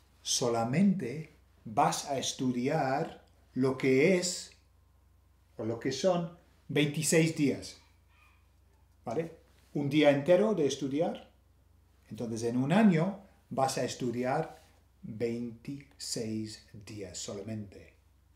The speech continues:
de lo que se llama inmersión total. Entonces, si tú en un año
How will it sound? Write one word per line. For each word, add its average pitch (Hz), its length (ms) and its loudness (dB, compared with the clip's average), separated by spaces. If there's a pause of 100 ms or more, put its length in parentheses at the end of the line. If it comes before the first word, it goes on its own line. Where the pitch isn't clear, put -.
(920)
de 127 420 2 (160)
lo 127 220 -2
que 120 100 -8
se - 160 -8
llama 110 320 -6
inmersión 101 500 -12
total. 101 400 -14 (1600)
Entonces, 170 380 2
si - 240 0
tú 196 400 4
en 131 180 0
un 135 160 0
año 185 560 2